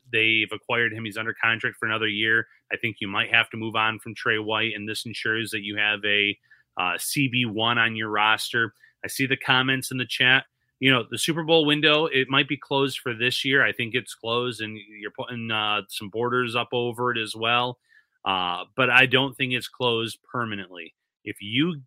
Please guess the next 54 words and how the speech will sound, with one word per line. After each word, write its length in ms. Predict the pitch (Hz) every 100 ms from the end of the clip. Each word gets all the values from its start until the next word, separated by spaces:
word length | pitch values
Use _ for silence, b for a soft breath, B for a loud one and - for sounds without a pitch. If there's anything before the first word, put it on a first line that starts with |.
| -
if 200 | 143 123 113
you 240 | 143 170 147
end 160 | 151 151
up 100 | 131
moving 300 | 131 127 117
on, 240 | 104 107 - 107
again, 300 | 101 117 107
hypothetically, 560 | 101 - - 110 107 107
from 100 | -
Sean 200 | 95 101
McDermott, 300 | 110 107 110 104
you 160 | 101
get 80 | 95
a 40 | -
Ben 220 | 87 98
Johnson 480 | 90 85 87 - 90
in 140 | 90 87
here. 140 | 90
You 120 | 87 87
get 100 | 107
an 60 |
offensive 480 | 104 98 - 101 -
mind. 320 | 98 95 98 - b b b _ _ _
It 120 | 156
doesn't 220 | 160 165 -
take 240 | 165 139
much 240 | 127 123
to 60 | 120
get 100 | 117
this 100 | 113
team 260 | - 113 107
back 280 | 107 104
on 120 | 113 104
track, 300 | 113 98 -
but 120 | 107 -
they 140 | 107
also 340 | 110 117 117 120
have 160 | 110
to 100 | -
hit 180 | 98 110
in 80 | 107
this 160 | 104 -
upcoming 400 | 104 - 104 101
year's 280 | 98 98 -
draft. 440 | - 90 85 - b b b -
They 60 |
have 240 | 95 117 -
to 80 | 123
start 300 | - 127 -
looking 360 | 120 110 127 113
to 100 | 120
the 100 | 110
future 480 | - 113 107 - 95
for 300 | - 101 98